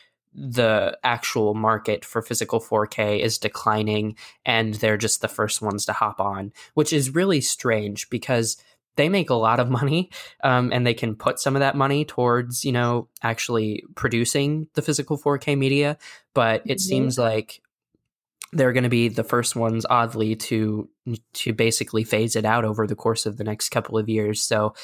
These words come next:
Speaker 1: it's a big deal. Um, it's not necessary. It, it's not dooming physical media right now. I wanna be clear about that.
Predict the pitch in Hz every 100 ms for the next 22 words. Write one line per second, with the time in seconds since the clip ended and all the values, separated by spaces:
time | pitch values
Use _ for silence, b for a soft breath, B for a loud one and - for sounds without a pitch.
0 | B B B - 143 165 120 139 143 139
1 | - 113 110 117 123 - 110 104 110 113
2 | - 120 - 135 139 127 127 - 117 127
3 | 123 - 139 151 135 127 139 143 135 123
4 | 123 123 135 123 117 110 110 113 117 113
5 | 107 107 110 110 - 123 107 101 95 -
6 | 90 98 -